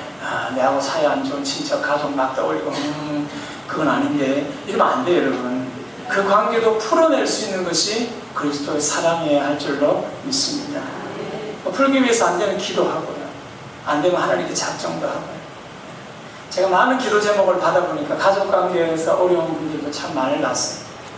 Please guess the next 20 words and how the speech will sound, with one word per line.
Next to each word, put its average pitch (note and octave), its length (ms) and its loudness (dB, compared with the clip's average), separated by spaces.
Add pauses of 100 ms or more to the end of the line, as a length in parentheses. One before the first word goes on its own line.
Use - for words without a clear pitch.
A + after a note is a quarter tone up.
기도해야 - 340 0
돼요. - 280 -6 (540)
계속 - 260 -6
품고 C#4+ 340 6
있어서 - 420 0 (240)
싹을 C4 380 4
틔우고 - 520 0 (240)
거기서 - 360 -2
열매까지 F3 440 4
맺으면 D3+ 320 2
큰일 - 360 -2
나요. - 100 -4 (580)
그걸 - 240 -2
빨리 G#3+ 400 -2
탁 - 200 -4
잘라버리고 - 600 0 (360)
하나님의 C3+ 400 0
은혜로 B2 300 -4 (360)
쫙 - 100 -8 (300)
봉합해서 D#3 920 2